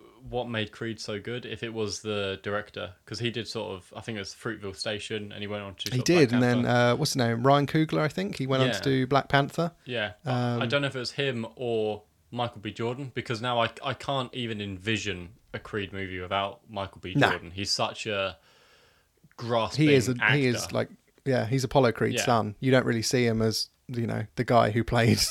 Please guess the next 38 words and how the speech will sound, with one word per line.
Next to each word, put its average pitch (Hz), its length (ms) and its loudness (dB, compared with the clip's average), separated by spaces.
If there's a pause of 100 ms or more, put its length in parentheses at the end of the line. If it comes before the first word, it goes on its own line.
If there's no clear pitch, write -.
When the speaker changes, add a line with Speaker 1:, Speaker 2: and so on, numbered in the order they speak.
Speaker 1:
No, 135 80 2
Speaker 2:
uh, 117 260 4 (120)
Speaker 1:
you, 113 180 -4 (160)
you, 127 200 -2
Speaker 2:
the 123 140 4
Speaker 1:
he 120 60 -2
Speaker 2:
Human 123 300 4
Torch 120 280 4
in 123 60 -2
Speaker 1:
completely 110 140 0
Speaker 2:
Fantastic 120 440 0
Four 131 260 8
or 113 160 8
Speaker 1:
gets 110 200 4
Speaker 2:
whatever. 113 120 2
It's, 113 100 2
Speaker 1:
himself 107 180 0
in 113 180 2
his 110 100 -2
Speaker 2:
um, 107 120 -8
Speaker 1:
role. 98 160 -10 (280)
Even, 185 300 0
Speaker 2:
yeah, 131 140 8
Speaker 1:
even 151 140 4
in 135 80 -2
that 113 160 2
Speaker 2:
no, 117 60 0
it's 123 100 0
Speaker 1:
movie, 101 100 -2
Speaker 2:
great. 113 160 4
Speaker 1:
it 104 60 -2
gets 151 200 -2
a 117 40 -10
lot 95 120 -6
of 90 80 -12
flack, 104 300 -4
Fantastic 95 520 -10
Four, 87 300 -12